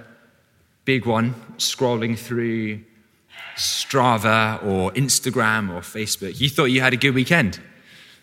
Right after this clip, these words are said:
And then, you know, you see the, the highlights of, you know, a dozen other people, and you think, "Ah, they went for brunch at a better place. They did a faster half marathon."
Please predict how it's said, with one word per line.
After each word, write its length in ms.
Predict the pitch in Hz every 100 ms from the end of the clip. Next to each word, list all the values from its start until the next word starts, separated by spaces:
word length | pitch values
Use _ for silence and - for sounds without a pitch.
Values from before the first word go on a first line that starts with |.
| _ _
And 140 | 113 123
then, 360 | 131 131 127
you 80 | 117
know, 100 | 110
you 160 | 117 120
see 580 | - 131 123 107 90 - - _ _ _ _
the, 80 | -
the 260 | 110 - 123
highlights 580 | - 131 127 107 98 -
of, 240 | 104 104
you 60 | 107
know, 180 | 98 101 - _ _
a 60 | 110
dozen 280 | 117 117
other 160 | 113 117
people, 380 | 98 90 92 117
and 120 | 131
you 60 | 131
think, 200 | 117 131
"Ah, 340 | 156 175 90 - _ _ _ _ _ _ -
they 100 | 147
went 120 | 110
for 80 | 104
brunch 280 | 117 123
at 60 | 139
a 40 |
better 180 | 147 185
place. 680 | 180 107 101 - - - _ _ _ _ _ _ -
They 120 | 151
did 120 | 175 180
a 60 |
faster 420 | 180 175 185 -
half 240 | 135 110 -
marathon." 480 | 117 101 92 82